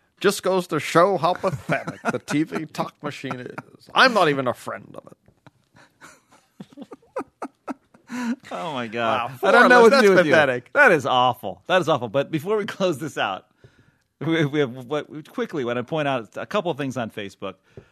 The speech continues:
Speaker 2: Uh, we want to personally apologize to Keith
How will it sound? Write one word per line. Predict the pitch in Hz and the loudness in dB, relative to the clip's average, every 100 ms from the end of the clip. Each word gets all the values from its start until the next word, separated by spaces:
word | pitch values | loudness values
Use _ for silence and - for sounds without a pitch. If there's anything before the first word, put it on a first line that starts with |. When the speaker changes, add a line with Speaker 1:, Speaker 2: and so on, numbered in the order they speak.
| _ | _
Speaker 2:
Uh, | - 123 117 98 | -4 0 0 0
we | 165 | -2
want | 202 | -2
to | 220 | -2
personally | 202 202 170 156 139 - - | -2 -2 -4 -6 -6 -10 -16
apologize | 139 151 147 131 127 | -2 0 2 0 -4
to | - | -6
Keith | 110 - 190 180 | -10 -6 -6 -6